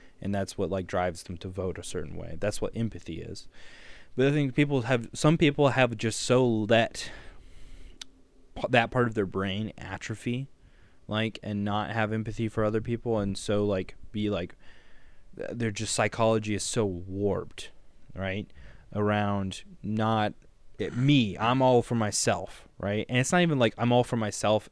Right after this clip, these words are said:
because I'm selfish. It's like I'm all for myself because I'm a fucking pioneer, right? I'm a lone cowboy, and that's just, like, most American thought is, like, I can make, I'm, I, I, uh, like Hassan, right, the streamer, he says it, I think the best is, like,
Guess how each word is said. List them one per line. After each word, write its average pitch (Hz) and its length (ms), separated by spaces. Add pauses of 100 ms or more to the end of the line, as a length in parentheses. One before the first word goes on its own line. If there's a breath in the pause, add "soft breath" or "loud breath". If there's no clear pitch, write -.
(100)
because 104 260
I'm 92 140
selfish. 107 640
It's - 180
like 95 200
I'm 117 180
all 117 140
for 110 140
myself 98 440
because 98 280
I'm 101 120
a 90 60
fucking 95 380
pioneer, 87 640 (400 loud breath)
right? 92 260 (140)
I'm 113 220
a 104 40
lone 107 440
cowboy, 92 720
and 104 120
that's 110 200
just, - 180
like, 104 120
most 104 320
American 98 460
thought 87 320
is, 95 160
like, 82 260 (460 loud breath)
I 139 140
can 143 160
make, 123 200 (160)
I'm, 135 460 (540 loud breath)
I, 123 160
I, 143 160 (160)
uh, 113 120 (120)
like 110 200
Hassan, 104 680
right, 104 360
the 78 120
streamer, 101 400
he 123 160
says 110 340
it, 98 200 (220)
I 95 60
think 104 180
the 98 60
best 95 320
is, 101 160
like, 87 200